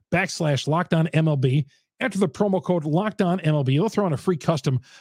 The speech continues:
Bird Dogs Yeti style tumbler with every order. Freedom to wear the shorts or pants. They're stretchable,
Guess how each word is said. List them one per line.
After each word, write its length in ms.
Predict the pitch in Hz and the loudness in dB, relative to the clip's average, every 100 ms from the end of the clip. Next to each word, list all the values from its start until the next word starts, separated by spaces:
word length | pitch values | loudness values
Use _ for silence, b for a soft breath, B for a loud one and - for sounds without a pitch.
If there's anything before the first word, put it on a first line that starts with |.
| B | B
Bird 200 | 143 170 | 0 2
Dogs 360 | 156 143 127 120 | 2 0 -2 0
Yeti 220 | 160 160 | 0 0
style 240 | - 143 135 | 0 -2 -2
tumbler 460 | - 170 120 120 | -2 -2 -2 -2
with 220 | 120 120 _ | -2 -4 _
every 540 | 165 147 123 143 139 - - | -2 -2 0 0 0 -4 -2
order. 380 | 165 123 90 - _ _ _ _ | -2 -2 -8 -18 _ _ _ _
Freedom 640 | - - 220 240 233 208 - | -8 0 2 2 0 -2 0
to 120 | 151 | 0
wear 300 | 156 147 139 | 2 2 0
the 140 | 113 | -4
shorts 440 | - 190 226 233 - | -4 -2 -2 -4 -4
or 140 | 175 | -4
pants. 420 | 139 185 208 190 - | -2 -2 -2 -6 -10
They're 120 | - | -14
stretchable, 680 | - 214 220 190 196 185 | -4 -2 -2 -2 -2 -4